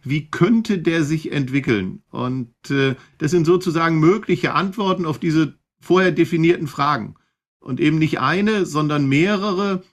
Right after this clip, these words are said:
Und daher sind's dann auch keine Prognosen, sondern wir sprechen von Projektionen. Und der dritte Schritt, da werden diese einzelnen Projektionen dann zu Szenarien wieder, äh, zusammengesetzt.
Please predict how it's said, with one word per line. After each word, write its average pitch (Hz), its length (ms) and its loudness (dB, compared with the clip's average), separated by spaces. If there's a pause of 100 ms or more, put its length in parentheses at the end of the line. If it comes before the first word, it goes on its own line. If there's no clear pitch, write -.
(100)
Und 143 200 -6
daher 160 200 0
sind's 170 200 0
dann 160 160 -4
auch 147 120 -6
keine 156 220 0
Prognosen, 165 760 0
sondern 156 240 -2
wir 151 80 0
sprechen 151 360 -2
von 139 180 -2
Projektionen. 120 1040 -2 (440)
Und 131 140 -6
der 113 80 -2
dritte 190 360 0
Schritt, - 380 -2 (440)
da 147 320 0
werden 180 300 2
diese 151 280 0
einzelnen 185 640 0
Projektionen 170 800 2
dann 160 220 0
zu 170 180 -4
Szenarien 156 800 0
wieder, 151 420 -2 (380)
äh, 139 80 -4
zusammengesetzt. 117 1000 -4